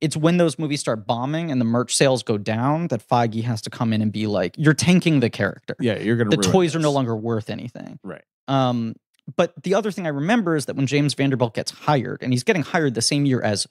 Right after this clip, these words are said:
Speaker 1: Zodiac.
Speaker 2: Good movie.
Speaker 1: Great movie. That, uh, they're working on four. Raimi is more hands-on in that. Vanderbilt is, like, pitching five and six.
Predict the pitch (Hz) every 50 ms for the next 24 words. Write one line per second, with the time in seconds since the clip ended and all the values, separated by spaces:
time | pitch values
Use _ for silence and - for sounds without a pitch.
0 | _ _ - 117 - - 120 127 117 95 92 - 71 - - 113 107 98 110 143
1 | 156 151 - _ _ _ _ _ _ _ _ _ _ - 147 127 131 127 110 -
2 | 50 - - - - _ _ _ _ _ _ _ _ _ _ _ _ 151 135 113
3 | - _ _ - 131 127 120 110 - - - - 131 156 165 165 170 190 202 196
4 | - 202 196 185 180 175 - - 117 107 107 107 104 - - 127 123 120 123 123
5 | 120 - 135 127 120 120 117 131 120 120 117 113 113 113 110 110 104 95 - -
6 | - 127 120 147 156 170 190 165 147 180 165 160 - 156 135 123 - 131 123 -
7 | - _ _ 139 - _ _ _ _ _ - - 151 - - 180 175 - - -
8 | 156 156 156 139 151 143 131 - - 117 104 101 110 - - - - -